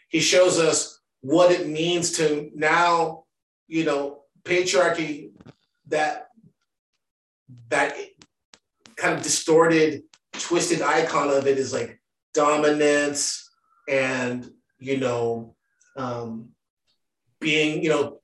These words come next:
kind of paternalism in the negative sense, condescending, even getting to the extremes of, like, being abusive, all those things. Christ is,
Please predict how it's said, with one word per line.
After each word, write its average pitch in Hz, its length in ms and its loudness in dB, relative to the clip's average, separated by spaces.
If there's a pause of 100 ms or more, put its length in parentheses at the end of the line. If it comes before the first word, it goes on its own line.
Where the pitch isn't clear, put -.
kind - 180 0
of - 100 -2
paternalism 160 680 2
in 139 60 0
the 139 140 0
negative 147 400 0
sense, 143 800 -4 (260)
condescending, 147 1300 0 (220)
even 160 360 2
getting 156 240 -2
to 131 100 -8
the 143 60 -4
extremes 143 380 -4
of, 135 80 -4
like, 131 180 0
being 135 120 -2
abusive, 147 520 -2
all 147 160 2
those 147 180 0
things. 151 460 -2 (800)
Christ 175 500 0
is, 147 580 -4